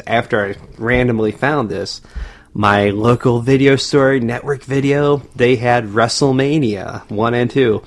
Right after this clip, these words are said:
And so seeing Hulk Hogan and Mister T for a seven-year-old on the front of a box, like, "I have to watch this. This is great."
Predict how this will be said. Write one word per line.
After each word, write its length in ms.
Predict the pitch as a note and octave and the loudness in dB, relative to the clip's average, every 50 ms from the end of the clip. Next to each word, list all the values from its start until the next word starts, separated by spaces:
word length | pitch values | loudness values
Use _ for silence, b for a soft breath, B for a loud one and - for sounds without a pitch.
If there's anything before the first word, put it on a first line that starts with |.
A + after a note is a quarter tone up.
| B B B B | B B B B
And 100 | B2+ A2+ | -6 -2
so 140 | - C3 A#2 | -2 -2 -2
seeing 320 | - - C3+ C3 B2+ A#2+ | -2 -2 -4 -4 -4 -4
Hulk 300 | - - B2 A#2+ B2 - - | -4 0 0 0 0 0 -2
Hogan 260 | A#2+ A#2+ A2+ A2+ A2+ | -2 -2 0 0 -2
and 100 | G#2+ G#2+ | -2 -2
Mister 360 | A2+ A#2+ - - - A2+ G2 | -4 -4 -6 -8 -8 -8 -8
T 360 | - - - B2 A#2+ B2 B2 | -8 -6 -4 -4 -2 -2 -4
for 180 | A#2+ - G#2+ F#2+ | -4 -6 -8 -8
a 40 | G2 | -8
seven-year-old 720 | - - G#2+ G#2+ G#2+ A#2 A2+ A2 A2 A2+ A#2 A2+ A2+ A2+ | -8 -6 -6 -6 -4 -6 -6 -4 -2 -2 -2 -2 -2 -4
on 100 | G#2+ G2+ | -4 -6
the 60 | - | -8
front 220 | - - A2 G#2+ G2+ | -6 -6 -4 -4 -4
of 60 | G2 | -4
a 60 | F#2+ | -6
box, 520 | F2+ F#2+ G2 G2+ G#2 G#2+ - - - - | -8 -6 -6 -6 -6 -6 -8 -10 -12 -12
like, 180 | - - - - - | -10 -10 -12 -12 -12
"I 100 | - G#2 | -10 -10
have 300 | G#2+ - B2+ C#3 D3+ - | -10 -10 -10 -10 -10 -6
to 100 | - D#3+ | -6 -4
watch 340 | C3+ D3 E3+ G3+ G3 - - | -2 -2 -2 -2 -4 -6 -10
this. 300 | D#3 - - - - - | -12 -12 -12 -12 -10 -6
This 180 | A#2 C3 - C#3 | -6 -4 -4 -4
is 100 | C3 A#2 | -6 -4
great." 280 | - E3 D3+ A2+ - | -2 0 0 0 -2